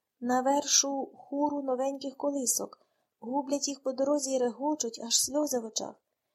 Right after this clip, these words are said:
Із колисок витрушуються пелюстки дикого червоного маку, а позаду чвалом біжить їхня коза, трясе зеленою бородою і визбирує маків цвіт.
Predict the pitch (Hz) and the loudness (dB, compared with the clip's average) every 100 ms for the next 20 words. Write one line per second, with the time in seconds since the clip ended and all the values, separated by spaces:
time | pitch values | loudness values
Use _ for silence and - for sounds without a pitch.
0 | _ _ _ - - 269 269 302 262 254 | _ _ _ -4 -2 0 0 -2 -4 -4
1 | 247 269 262 254 247 233 240 240 - 262 | -4 -4 -2 -2 -2 -2 -2 -2 -6 -6
2 | 254 262 233 226 226 220 220 214 214 240 | -6 -6 -8 -6 -8 -6 -8 -8 -8 -8
3 | 277 254 - _ - - _ _ 262 262 | -8 -12 -14 _ -20 -20 _ _ 0 4
4 | 277 320 302 294 294 311 294 277 277 285 | 6 6 2 2 4 4 2 0 -2 -2
5 | 285 269 254 254 254 240 294 262 262 240 | -6 -6 -8 -2 -2 2 2 0 0 0
6 | 247 269 254 254 240 233 214 220 226 277 | 2 2 2 0 -2 -4 -2 -4 0 0
7 | 285 277 381 339 254 220 262 285 262 208 | 0 -2 -2 0 -2 0 0 0 -2 -4
8 | 214 233 226 - 202 208 | -6 -10 -6 -6 -6 -12